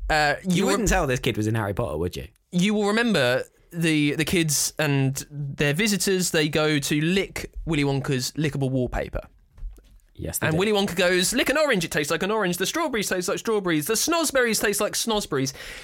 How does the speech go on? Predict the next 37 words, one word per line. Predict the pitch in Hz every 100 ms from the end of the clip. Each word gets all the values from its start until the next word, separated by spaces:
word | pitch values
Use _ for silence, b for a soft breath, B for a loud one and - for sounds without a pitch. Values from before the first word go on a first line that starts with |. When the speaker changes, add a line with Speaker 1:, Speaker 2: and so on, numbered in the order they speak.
| B
Speaker 1:
Now, | 190 175 180
Willy | 175 202 294
Wonka, | 262 240 202 - 80 - B B B
uh, | 160
<laughs> |
Willy | 185 - 185
Wonka, | 180 156 147
Roald | 214 240 202
Dahl | 170 127 B B B
didn't | - 160 131
like | 107
the | -
film | - - - -
because | 139 131 127 117 120 -
they | 135
had | 131
creative | - 165 151 151 - 139
control | 143 139 135 135 131
differences | 139 139 135 123 139 123
over | 131 131 -
it. | - - B -
So, | - 190 120 - B B B
his | 202 170 202
ultimate | 294 - 240 196
revenge | 180 175 147 113 107 120 131 - - _ _ _ _ _ -
was | 147 151 143
all | 147 190
about | 180 151 127 -
the | -
word | 131 127 123
snosberries. | 123 - 156 127 123 - - -
In | 190
another | 190 269 269
one | 226
of |
his | 214 160
books, | 170 113 - - -